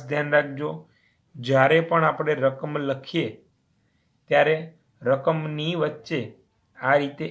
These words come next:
એક લાઇનનું અંતર રાખવાનું છે. રકમની વચ્ચે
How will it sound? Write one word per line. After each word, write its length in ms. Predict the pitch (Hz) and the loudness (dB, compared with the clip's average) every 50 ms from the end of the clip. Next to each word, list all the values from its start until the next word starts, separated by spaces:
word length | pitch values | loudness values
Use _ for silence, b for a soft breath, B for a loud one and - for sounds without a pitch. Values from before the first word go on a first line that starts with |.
| - - - | -12 -12 -8
એક 200 | 156 156 165 160 185 | -6 -6 -4 -2 -2
લાઇનનું 720 | 160 151 143 135 135 135 139 143 143 143 143 147 143 123 - - - | -2 0 2 2 2 0 0 -4 -6 -6 -6 -4 -6 -6 -6 -6 -8
અંતર 340 | 143 139 139 139 - 147 147 | -8 -8 -4 -2 0 2 4
રાખવાનું 680 | 143 139 127 127 - - 131 131 131 131 131 135 135 131 | 4 2 2 2 0 0 0 2 2 0 -2 -6 -6 -8
છે. 180 | - - 135 107 - _ _ _ _ _ _ _ _ _ _ _ _ _ - | -10 -10 -10 -10 -12 _ _ _ _ _ _ _ _ _ _ _ _ _ -6
રકમની 640 | - 120 127 127 - 143 139 139 135 135 139 143 | -4 -4 -4 -2 -4 -4 -4 -4 -6 -6 -6 -4
વચ્ચે 440 | 147 139 131 127 131 - - 139 143 | 0 0 -2 -2 -4 -6 -2 0 0